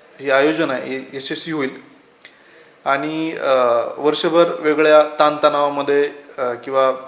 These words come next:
अ, कार्यबाहुल्यामुळं, अ, लोकांना जो मोकळीक या दोन तीन दिवसामध्ये मिळेल, अ, त्याने निश्चितच त्यांना मानसिक, शारीरिक, अ, एक, अ, एक चांगला एक दिलासा मिळेल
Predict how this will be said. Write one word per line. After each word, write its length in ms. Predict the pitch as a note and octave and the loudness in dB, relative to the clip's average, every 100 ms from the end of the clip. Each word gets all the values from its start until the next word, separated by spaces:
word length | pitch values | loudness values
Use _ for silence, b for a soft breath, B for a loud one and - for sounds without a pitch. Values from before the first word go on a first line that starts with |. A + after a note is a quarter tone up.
| - - - | -18 -20 -8
अ, 160 | B2+ | -6
कार्यबाहुल्यामुळं, 1000 | A#2 C#3+ D3 D3+ C#3+ D#3 D#3 D3+ C3+ C3 - B B B B _ | 0 2 2 2 0 2 2 2 0 -2 -6 B B B B _
अ, 180 | C3+ C3 | -8 -6
लोकांना 840 | C3 C#3 D#3 D3+ D3+ D3+ - - C#3+ | -4 0 0 2 2 2 0 -10 -10
जो 140 | D3 D3+ | -6 -4
मोकळीक 480 | D3+ D3+ E3+ E3+ E3+ | -4 0 0 0 2
या 120 | D#3+ | 2
दोन 260 | D#3 D#3 | 2 -4
तीन 120 | D3+ D3+ | -6 -6
दिवसामध्ये 460 | D3 D3+ D3 D3 | -4 -4 -4 -4
मिळेल, 340 | D3+ D3 B2+ - - - | -2 0 -2 -6 -18 -12
अ, 240 | C3 A#2+ A#2 | -6 -4 -4
त्याने 200 | C3 C#3+ | -6 -8
निश्चितच 520 | D3 D3 D#3 D#3 - | -10 -8 -8 -8 -10
त्यांना 240 | D3 C#3+ | -8 -6
मानसिक, 500 | C#3 C#3 C#3 - D3 | -4 -4 -4 -8 -12
शारीरिक, 500 | - C3+ C3 C3+ - | -4 -2 -2 -6 -4
अ, 200 | C3 B2+ | -2 -2
एक, 340 | B2+ B2 - C3 | -4 -6 -12 -10
अ, 180 | A#2+ A#2+ B B B B B _ _ | -8 -10 B B B B B _ _
एक 200 | - - | -14 -4
चांगला 400 | C#3+ C#3 C#3+ D3 - | -2 2 4 4 2
एक 140 | B2+ | -2
दिलासा 320 | D3 D#3+ D#3+ | 2 2 4
मिळेल 240 | E3 C3+ | 0 0